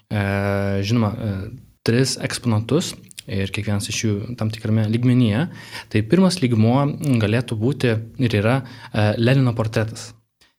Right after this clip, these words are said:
E, menininkai buvo skatinami ir finansiškai tapyti, e, sovietų lyderius, nes už juos, e, gauna, na, daugiausia pinigų.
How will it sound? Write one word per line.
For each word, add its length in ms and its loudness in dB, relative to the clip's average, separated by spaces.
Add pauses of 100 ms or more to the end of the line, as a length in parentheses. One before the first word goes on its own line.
E, 180 0 (220)
menininkai 880 2
buvo 240 2
skatinami 720 2
ir 160 0
finansiškai 800 0
tapyti, 580 -2
e, 400 2 (220)
sovietų 580 -2
lyderius, 480 0 (260)
nes 320 0
už 140 2
juos, 400 2
e, 160 0
gauna, 840 0
na, 180 0
daugiausia 640 2 (260)
pinigų. 440 0